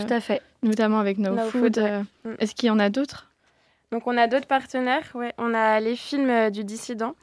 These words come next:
Speaker 3: Donc, euh, ça, c'est, euh, une entreprise de production audio-, audiovisuelle qui est à Nantes. Et en fait, euh, eux, ils vont nous fournir, euh, tout ce qui est le matériel pour, euh, pouvoir filmer les lives. Donc les micros, les lumières, euh,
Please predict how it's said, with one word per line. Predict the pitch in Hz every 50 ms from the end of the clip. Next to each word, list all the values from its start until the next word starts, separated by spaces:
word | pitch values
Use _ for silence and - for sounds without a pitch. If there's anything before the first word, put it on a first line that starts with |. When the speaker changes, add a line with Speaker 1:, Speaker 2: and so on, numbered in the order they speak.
| - - _ _ _ _ _ -
Speaker 3:
Donc, | 226 220 220 - 233
euh, | 214 208 208 208 208
ça, | 208 - 240 254
c'est, | - - - 262 254 233
euh, | 226 220 220 214 214 214 -
une | 220 226
entreprise | 226 233 233 - - 240 226 - - 262 233
de | 240 240
production | - - - 247 214 226 226 - - 254 247 240
audio-, | 240 214 233 220 220 220 214 - - -
audiovisuelle | 233 220 220 233 240 226 220 226 220 220 240 269 277
qui | - - 233
est | 214 208
à | 208 202 196
Nantes. | 202 233 320 - - - - - - - - - _ _ _ _
Et | - 233 226
en | 220 214 220
fait, | - 285 294 - -
euh, | 269 262 254 - -
eux, | 247 269 285 294 285
ils | 254 226
vont | 220 220 233
nous | 233 233 233
fournir, | 226 - 254 233 233 240 247 262 277 277 262
euh, | 240 226 220 214 214 214 214
tout | - - 240
ce | 240 -
qui | - 247
est |
le | 226 226
matériel | 220 226 226 220 - 240 226 233 233 247 262
pour, | 247 - - 240 220 220
euh, | 214 214 208
pouvoir | 208 - 233 214 220 214
filmer | - - - 240 233 233 240 240
les | 233 226
lives. | 220 220 233 277 294 254 220 214 - - - - _ _ _ _
Donc | 220 214 208 -
les | 226 220
micros, | 220 220 220 214 - - - 247 247 247 254 254
les | 247 226 220 214
lumières, | 208 208 214 214 214 220 226 233 240 240 240 240 233 220
euh, | 214 208 202 202 202 202